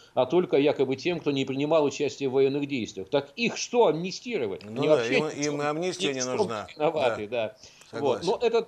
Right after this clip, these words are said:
Speaker 1: это прямо просто пример того, э, что вот эти последующие такие комментарии частные на бегу журналистам на ходу, они не меняют сути дела.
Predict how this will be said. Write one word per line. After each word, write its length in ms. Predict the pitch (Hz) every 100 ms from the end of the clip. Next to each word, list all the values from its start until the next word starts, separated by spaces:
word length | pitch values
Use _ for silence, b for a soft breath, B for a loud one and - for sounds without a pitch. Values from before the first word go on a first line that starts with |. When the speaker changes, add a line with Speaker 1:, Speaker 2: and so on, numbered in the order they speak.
| -
Speaker 1:
это 360 | 190 202 196 196
прямо 340 | 202 214 220
просто 440 | 226 202 240 233 214
пример 400 | 190 208 226 -
того, 480 | 196 208 247 233 -
э, 240 | 165 156
что 260 | 160 190 180
вот 160 | 180
эти 160 | 180 170
последующие 920 | - 185 190 202 165 143 123 - 127
такие 320 | 147 110 123
комментарии 760 | 117 151 156 151 240 190 131 110
частные 560 | - 127 - - 90
на 160 | 107 143
бегу 440 | 139 156 135 107 - b -
журналистам 800 | 113 143 147 151 120 - 98 101
на 100 | 117
ходу, 400 | 139 135 113 87 b b
они 240 | 123 160 190
не 120 | 185
меняют 460 | 185 180 156 135
сути 280 | - 139 120
дела. 320 | 120 87 60